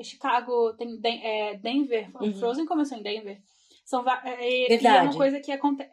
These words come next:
Speaker 1: que acontece no Rio, eu acho que, que é, que é, que acontece no Rio um pouquinho, que são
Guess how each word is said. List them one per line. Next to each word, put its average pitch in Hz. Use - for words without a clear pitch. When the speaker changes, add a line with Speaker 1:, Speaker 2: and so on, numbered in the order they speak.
Speaker 1:
que 277
acontece 277
no 285
Rio, 269
eu 254
acho 240
que, 269
que 254
é, 247
que 254
é, 240
que 254
acontece 247
no 269
Rio 240
um 226
pouquinho, 226
que -
são 226